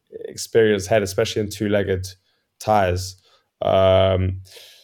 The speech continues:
so I think, I think Højbjerg would be a, would be a great option for them.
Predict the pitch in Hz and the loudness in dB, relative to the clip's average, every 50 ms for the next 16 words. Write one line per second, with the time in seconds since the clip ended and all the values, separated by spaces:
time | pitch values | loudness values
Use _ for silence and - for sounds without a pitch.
0 | _ _ _ _ - - 120 117 - 151 135 - 117 120 - 131 110 110 120 123 | _ _ _ _ -2 0 0 2 2 0 0 0 0 0 0 -2 0 2 2 2
1 | 120 107 113 110 104 104 98 101 107 107 104 98 98 98 98 95 95 104 104 101 | 4 4 4 4 4 4 2 2 2 2 2 2 0 -4 -6 -4 -2 0 2 2
2 | 98 98 95 98 98 - 104 101 101 - 120 117 120 - 110 98 92 95 95 98 | 2 0 -2 -6 -6 -2 0 0 2 2 2 0 0 -2 -6 -6 -6 -4 -4 -2
3 | 95 95 95 | -2 -2 -4